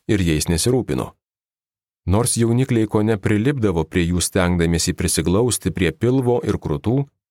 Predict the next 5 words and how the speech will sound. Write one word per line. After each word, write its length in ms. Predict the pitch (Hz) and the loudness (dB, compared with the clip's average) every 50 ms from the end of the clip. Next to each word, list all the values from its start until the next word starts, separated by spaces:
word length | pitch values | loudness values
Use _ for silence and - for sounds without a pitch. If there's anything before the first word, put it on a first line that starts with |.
| _ _ - | _ _ -2
jie 220 | 95 113 139 143 | 0 2 2 2
buvo 340 | 131 139 143 131 143 143 135 | 0 0 0 0 0 -2 -2
grubiai 460 | 107 95 101 104 92 82 87 87 85 - | -2 -2 0 0 0 0 0 0 -2 -2
atstumiami. 640 | - - - - - - 104 101 95 85 71 - - _ _ _ _ _ _ _ _ _ _ _ _ _ _ _ _ _ _ _ _ | -4 -6 -6 -4 -2 0 0 2 2 0 -2 -4 -6 _ _ _ _ _ _ _ _ _ _ _ _ _ _ _ _ _ _ _ _
Deja, 480 | - 98 87 101 92 87 90 87 95 | -8 -2 0 0 2 2 0 0 0